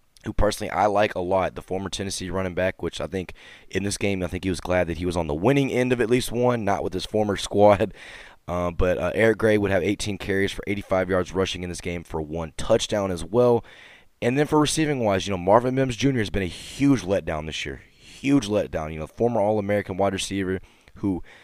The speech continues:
this was kind of a prove-it year in terms of his N F L draft stock, has not been able to prove it. And, you know, obviously in this game, he was able to get some stuff going, five receptions for sixty-eight yards receiving.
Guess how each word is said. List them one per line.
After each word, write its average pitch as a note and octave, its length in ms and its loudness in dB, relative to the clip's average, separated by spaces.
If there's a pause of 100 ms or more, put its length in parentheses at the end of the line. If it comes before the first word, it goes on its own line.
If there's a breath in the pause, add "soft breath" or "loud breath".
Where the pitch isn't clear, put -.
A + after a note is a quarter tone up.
(200 loud breath)
this G2 180 -2
was - 80 -8
kind A2 180 -2
of G2+ 60 2
a F#2 80 0
prove-it G#2+ 380 -2
year G2 260 -2
in F2+ 80 -4
terms F#2+ 340 -6
of E2 60 -8
his D#2+ 160 -8
N G2 140 -4
F F#2+ 160 -4
L E2+ 100 0
draft G2+ 360 2
stock, G#2+ 340 0
has D2 180 -10
not F#2+ 160 0
been G2+ 140 -2
able F#2 180 0
to F#2 80 -2
prove F#2+ 380 -2
it. F#2+ 180 -2 (580 loud breath)
And, F2+ 280 -8
you F#2+ 80 -8
know, F2 180 -2
obviously G2 420 0
in F#2+ 60 -6
this G2+ 140 -8
game, G2+ 240 -6
he G2 100 -10
was F2 100 -8
able A2 200 -4
to A#2+ 40 -4
get B2+ 140 0
some C3+ 220 -4
stuff B2+ 280 0
going, B2 260 0
five G#2+ 220 4
receptions - 460 -2
for G#2 140 -6
sixty-eight G#2 480 -2
yards F#2+ 240 0
receiving. F2+ 480 -4